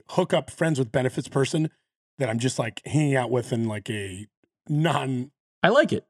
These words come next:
Speaker 2: I like it. That's really good. Just lie to all of our listeners directly on the air.
Speaker 1: Oh, I'm lying
Speaker 2: I,
Speaker 1: about that?
Speaker 2: oh, yeah. I've watched you several times try to rationalize that you might be getting into a relationship with somebody that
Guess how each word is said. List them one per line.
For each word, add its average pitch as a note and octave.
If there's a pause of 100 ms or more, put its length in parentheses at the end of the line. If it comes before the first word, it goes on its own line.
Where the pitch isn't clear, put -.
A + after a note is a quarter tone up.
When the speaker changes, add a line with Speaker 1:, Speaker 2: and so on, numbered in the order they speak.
(120)
Speaker 2:
I E3
like G3
it. G2+
That's C3+
really D#3
good. G#2+
Just G#2
lie C3
to C3+
all C#3+
of C#3+
our C#3+
listeners A#2+
directly G#2+
on G2+
the G2+
air. F2+ (120)
Speaker 1:
Oh, C#3
I'm A#2
lying D#3
Speaker 2:
I, -
Speaker 1:
about F3
that? A3
Speaker 2:
oh, G3
yeah. G2
I've A3+
watched C#3+
you G#2 (720)
several C#4
times G2+
try D3+
to C3
rationalize A2+ (680)
that C4
you B3+
might D4
be A#3+
getting G3+
into F3+
a E3+
relationship D3
with A#2+
somebody B2
that A2+